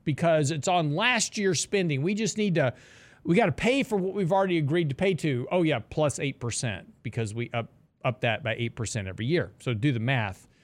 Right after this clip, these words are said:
Eight percent a year, twelve years, you've doubled your spending, right? So this is, this is,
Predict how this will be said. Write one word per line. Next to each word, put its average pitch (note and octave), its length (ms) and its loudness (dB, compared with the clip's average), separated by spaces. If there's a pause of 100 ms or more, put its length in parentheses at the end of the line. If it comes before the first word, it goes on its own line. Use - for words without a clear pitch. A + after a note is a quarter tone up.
(760)
Eight D3 160 2
percent C3 300 0
a A2+ 60 0
year, A#2 380 0 (480)
twelve B2+ 380 0
years, A2+ 480 0 (1700)
you've A#2 160 -2
doubled B2 340 0
your G#2+ 100 -4
spending, - 420 -4 (320)
right? G#2 260 -6 (1120)
So F3+ 400 0 (360)
this F#3 300 2
is, F3+ 120 0
this E3+ 260 0
is, C#3+ 180 0